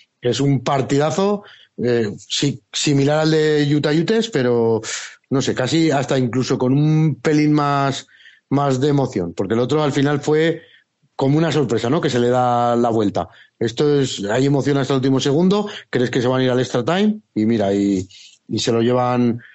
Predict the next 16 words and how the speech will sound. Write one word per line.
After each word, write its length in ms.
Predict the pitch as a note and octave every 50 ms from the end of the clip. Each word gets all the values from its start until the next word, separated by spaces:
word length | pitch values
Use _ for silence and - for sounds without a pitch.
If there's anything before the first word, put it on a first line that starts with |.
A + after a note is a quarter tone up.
| - _ _ _ -
los 280 | A#2 B2 B2 B2 A2+ -
Seminoles, 480 | C3 A#2+ A#2+ B2 C#3+ E3 F#3+ G#3 G3+
que 420 | - - C#3 C3+ C3 B2+ B2 B2+ - _
creo 220 | - D3 D3 D#3+ D3
que 80 | F3
era, 360 | F3 F#3+ G3 G#3 G#3 G3+ G#3+ - - - _ _ _ -
lo 140 | A2+ A#2+ B2
leí 240 | A#2+ A#2+ B2 B2
en 120 | D#3+ D3+ D#3+
el 120 | D#3+ D3
partido, 600 | C3 D3 C3+ C3+ - D#3+ E3 F#3 F3+ E3 C3+ -
llevaban 640 | - A2+ A#2+ A#2 C3 C#3 D3 D#3+ E3+ F3+ F#3 F#3+ C#3+
desde 280 | C#3 D3 C#3+ C3 C3+ C3+
dos 180 | C3 C3+ A#2+ C3
mil 140 | D#3+ E3
diecisiete 640 | D#3+ F3 D#3+ D#3 D#3+ C3+ D3+ E3+ E3+ F#3+ G3 G3+ G3